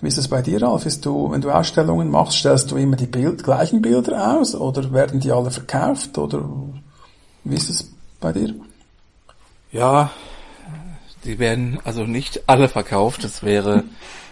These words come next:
Speaker 2: wäre schön, aber, äh, das ist natürlich auch nicht der Fall bei mir. Ähm,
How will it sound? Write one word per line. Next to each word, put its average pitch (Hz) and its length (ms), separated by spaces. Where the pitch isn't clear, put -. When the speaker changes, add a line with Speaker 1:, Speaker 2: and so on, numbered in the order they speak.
Speaker 2:
wäre 113 260
schön, 123 440
aber, 101 500
äh, 98 300
das 95 140
ist - 60
natürlich 95 420
auch 98 140
nicht 113 200
der 98 80
Fall 95 280
bei 95 100
mir. 95 320
Ähm, 113 560